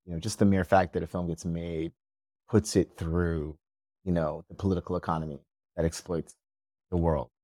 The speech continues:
So art is always gonna be political. All we can do, I think, is be intentional with, you know, what kind of political resonance we wanna have. And I think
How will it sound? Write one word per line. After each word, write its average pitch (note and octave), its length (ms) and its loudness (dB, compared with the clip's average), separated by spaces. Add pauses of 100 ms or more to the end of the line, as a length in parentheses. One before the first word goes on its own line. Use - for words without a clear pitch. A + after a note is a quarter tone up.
(200)
So F2 380 4 (280)
art D#3+ 160 8
is D3+ 100 8
always A#2+ 200 8
gonna C3 140 4
be C3 80 6
political. C3+ 340 4
All G#2 200 8
we G#2+ 120 6
can G#2+ 160 4
do, G2+ 180 4
I F#2 100 4
think, F#2+ 400 -4
is F#2+ 460 -8 (1400)
be C3+ 100 10
intentional C#3+ 760 6 (160)
with, B2+ 440 2 (460)
you A#2 80 4
know, G2+ 160 8
what G2 440 4
kind G#2 220 4
of G2 120 0
political G2 360 0
resonance F2+ 580 -2
we G2 120 0
wanna F2 240 -2
have. F#2 320 -2
And G2+ 80 0
I F2+ 60 0
think F#2 340 -6